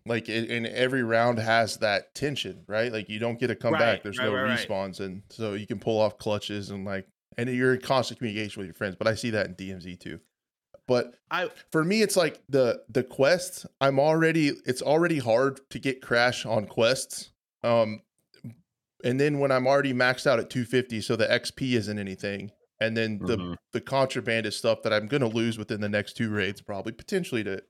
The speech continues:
Speaker 1: A I swarming me.
Speaker 3: <laughs>
Speaker 1: It's like the rewards just aren't that much, but I get it. I, I, I, I have a lot of fun. I'll play, like, two or three raids with my friends and we'll have a really good time. And it's like a warm up. It's like, "Now you go ready,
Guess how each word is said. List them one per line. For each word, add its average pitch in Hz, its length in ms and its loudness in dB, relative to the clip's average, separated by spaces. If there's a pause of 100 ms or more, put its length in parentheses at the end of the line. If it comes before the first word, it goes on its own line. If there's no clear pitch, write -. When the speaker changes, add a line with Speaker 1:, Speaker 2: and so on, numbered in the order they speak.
(120)
Speaker 1:
A 101 160 -6
I 104 160 0
swarming 95 460 -10
me. 104 160 -8 (720)
Speaker 3:
<laughs> 131 80 0 (160)
Speaker 1:
It's 135 200 2
like 135 360 2 (400)
the 113 600 -2
rewards 127 600 2
just 123 240 -2
aren't 117 220 0 (480)
that 117 300 4
much, 107 420 2
but 131 140 4
I 147 160 4
get 131 240 2
it. 117 80 2
I, 120 240 2
I, 165 160 4 (180)
I, 175 240 4
I 165 100 4
have 190 200 4
a 190 40 4
lot 160 260 4
of 156 60 2
fun. 156 220 2
I'll 151 80 4
play, 165 200 2
like, 127 200 2
two 160 160 0
or 160 60 6
three 147 240 2
raids 127 260 4
with 143 100 -6
my 120 120 4
friends 127 400 0
and 120 100 0
we'll 113 80 2
have 120 220 4
a 117 40 -2
really 113 240 0
good 110 160 -2
time. 120 360 2
And 107 80 -4
it's 101 100 -6
like 110 160 2
a 110 60 -2
warm 110 280 0
up. 98 120 -4
It's 101 120 -8
like, 110 240 -2
"Now 113 120 2
you 113 100 2
go 113 160 2
ready, 110 300 2